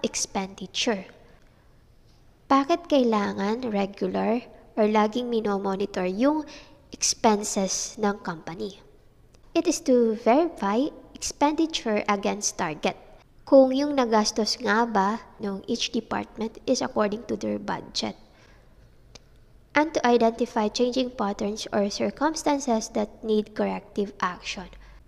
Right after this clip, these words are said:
This time, kung yung department na yon is gumawa nga ng budget, pero hindi nila sinunod yung budget. Especially kung mas malaki yung budget nila, pero yung nagastos nila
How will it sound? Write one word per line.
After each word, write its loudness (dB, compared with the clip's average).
This 2
time, 0
kung 0
yung 0
department -2
na 2
yon -4
is -4
gumawa 2
nga 2
ng -2
budget, -6
pero 6
hindi 2
nila 6
sinunod 2
yung 4
budget. -6
Especially 2
kung 4
mas 2
malaki 4
yung -2
budget 0
nila, -4
pero 4
yung 2
nagastos 0
nila -2